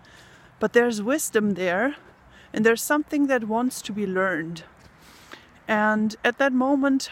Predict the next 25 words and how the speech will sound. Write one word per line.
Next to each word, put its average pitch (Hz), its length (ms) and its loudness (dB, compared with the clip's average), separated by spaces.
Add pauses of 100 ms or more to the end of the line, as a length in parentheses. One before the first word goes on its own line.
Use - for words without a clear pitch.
I 226 80 4
realized 233 760 -2
that 220 380 0 (1200)
I 233 120 6
stumbled 285 600 0 (320)
over 269 560 4 (1300)
a 226 60 2
mechanism 254 720 2
in 262 120 0
my 214 140 0
mind 208 580 0 (1200)
that 208 140 0
had 240 220 0
been 269 160 2
lying 254 380 0
there 254 380 0 (580)
and 190 140 -2
has 190 200 -2
been 180 140 -6
active 214 440 -2
a 214 60 0
lot 220 320 2
in 214 80 -6
the 208 80 -4
past - 600 -2